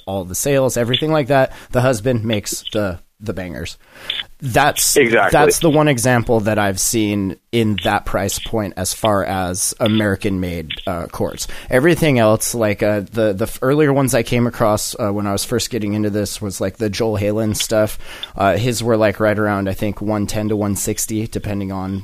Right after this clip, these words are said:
Speaker 1: which version and style. Uh, Quartz
Speaker 2: Yep.
Speaker 1: Castle, I'm not sure. I wasn't that into the whole quartz thing when I got into them, so I'm not sure where their quartz comes from, but I know those, uh, were made in Seattle, and they were very,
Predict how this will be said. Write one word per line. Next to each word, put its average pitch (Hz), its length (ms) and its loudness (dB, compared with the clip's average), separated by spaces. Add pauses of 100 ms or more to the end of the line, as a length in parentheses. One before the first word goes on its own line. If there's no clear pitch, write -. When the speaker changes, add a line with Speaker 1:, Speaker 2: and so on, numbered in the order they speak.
(140)
Speaker 1:
which 101 300 -4
version 101 500 -4
and 95 160 -4
style. 98 500 -4 (320)
Uh, 95 220 0
Quartz - 400 2
Speaker 2:
Yep. - 20 -8
Speaker 1:
Castle, 135 640 2 (160)
I'm 107 140 2
not 123 200 4
sure. 127 640 2
I 110 120 2
wasn't 113 420 2
that 107 220 0
into 113 240 0
the 101 100 0
whole 104 160 -2
quartz - 380 -2
thing 120 340 2
when 101 140 2
I 95 100 0
got 98 240 0
into 139 180 4
them, 156 200 2
so 131 160 0
I'm 104 80 2
not 110 160 2
sure 117 160 0
where 107 160 2
their 85 160 -2
quartz - 360 -2
comes 131 300 0
from, 135 300 0
but 98 160 0
I 104 100 -2
know 107 220 2
those, 107 560 -2
uh, 101 240 -2
were 104 200 -2
made 98 280 -2
in 95 180 -4
Seattle, 110 540 -2
and 107 220 -2
they 107 120 2
were 101 300 -2
very, 101 540 -6